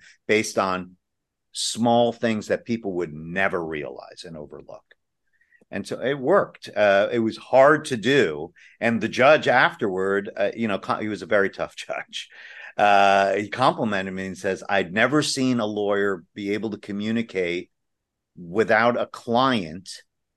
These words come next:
who was able to communicate at all their pain and suffering in any way, shape, or form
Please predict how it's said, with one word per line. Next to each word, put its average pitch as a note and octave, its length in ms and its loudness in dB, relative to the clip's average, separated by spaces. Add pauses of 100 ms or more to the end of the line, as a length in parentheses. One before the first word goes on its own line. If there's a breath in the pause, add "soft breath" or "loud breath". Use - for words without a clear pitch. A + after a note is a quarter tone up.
(800)
who C3+ 180 2
was A#2+ 180 2
able A#2 280 2
to A#2+ 140 -12
communicate G#2 880 -4
at G2 200 2
all F#2 600 2
their G2+ 200 -4
pain F#2+ 340 -8
and F#2+ 100 -10
suffering F#2+ 460 -4
in G2 140 -8
any G#2 180 -4
way, F#2+ 180 -4
shape, F#2+ 280 -10
or F#2 120 -8
form A2 300 -2